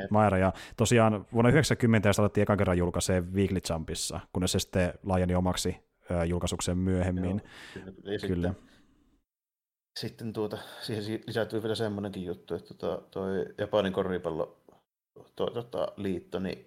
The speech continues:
Speaker 1: ne on ihan niinku myöntänyt ja antanut käsittääkseni palkinnonkin tuolle piirtäjä Takehiko Inoue, että toi Slam Dunk on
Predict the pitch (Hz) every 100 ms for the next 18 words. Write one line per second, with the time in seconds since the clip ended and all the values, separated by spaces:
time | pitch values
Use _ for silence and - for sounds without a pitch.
0 | - 98 92 - - 104 98 98 104 101
1 | 98 95 98 95 95 101 - _ - 98
2 | 104 98 - 113 101 98 101 101 101 98
3 | 95 98 101 95 92 92 90 85 92 95
4 | - 95 - 90 87 92 92 92 - 101
5 | - - - _ - 110 117 120 104 98
6 | 98